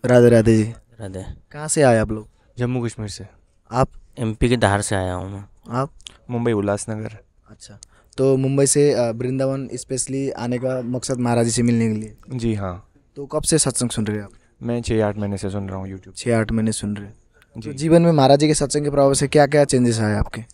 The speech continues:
Speaker 4: जी, पहले तो मतलब बहुत चीज़ें के लिए सोचना पड़ता था कि ऐसी चीज़ें हो सकती हैं, नहीं हो सकती हैं।
Speaker 1: जी, जी।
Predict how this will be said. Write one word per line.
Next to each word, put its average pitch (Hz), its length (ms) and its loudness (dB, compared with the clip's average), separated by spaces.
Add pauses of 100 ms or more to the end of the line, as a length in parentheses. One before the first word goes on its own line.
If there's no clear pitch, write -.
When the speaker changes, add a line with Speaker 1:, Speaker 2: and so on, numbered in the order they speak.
(580)
Speaker 4:
जी, 131 220 -2
पहले 131 260 4
तो 147 600 4
मतलब 123 340 2
बहुत 117 500 2
चीज़ें 120 340 0
के 127 100 -2
लिए 123 160 0
सोचना 117 400 -2
पड़ता 104 280 0
था 101 120 -6
कि 107 180 -4
ऐसी 104 240 -2
चीज़ें 104 240 -4
हो 101 220 0
सकती 104 300 -6
हैं, 98 240 -4
नहीं 104 200 -2
हो 101 180 -4
सकती 98 320 -8
हैं। 95 280 -4
Speaker 1:
जी, 131 100 -12
जी। 120 100 -16